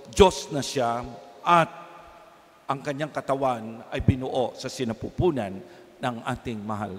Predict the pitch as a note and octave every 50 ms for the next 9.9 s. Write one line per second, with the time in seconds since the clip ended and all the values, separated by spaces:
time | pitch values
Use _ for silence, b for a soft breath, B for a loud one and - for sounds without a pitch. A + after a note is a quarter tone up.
0 | G#2+ G#2 A2+ G#2 G2+ F#2 F2+ G2 F2+ F2 - - B B B B B - - -
1 | C#3+ C3+ C#3 C3+ - D#3 D3 - D#3+ D3+ D3+ D3 D3 C#3+ - C#3+ C3 - C3+ -
2 | B2+ B2+ C3+ D#3+ F3 F#3 D3+ A#2+ B2 D#3+ A3+ A3 F3+ - - - B B B B
3 | B B B - - - - - A#2+ A#2 A#2 A#2+ A#2+ A#2 A#2 A#2 A2+ A2+ G#2+ A2
4 | A2 G#2+ G#2+ G#2+ G#2 G#2 G2+ G2+ G2+ F#2+ G2 - - B B B B B B B
5 | B - - B2+ B2+ B2+ - C3 B2 - B2+ A#2 - - C#3+ D3 D3+ D3 C3+ B2
6 | A#2+ A2+ A2 G#2+ G#2+ G2+ G2+ G2+ G2+ G2 - - - - - - - C#3 C3 B2
7 | A#2+ A#2 A2 G#2 - - A2+ A2+ - - - B2+ A#2+ A#2+ A2 G2+ F#2+ F#2+ F#2 -
8 | - - - - - - - - - - - - - - - D3 C3+ C#3+ C#3+ -
9 | - C#3+ C#3+ C3+ A#2 - C#3 A2+ - - C3+ B2+ C3 - C3+ C3+ B2 A#2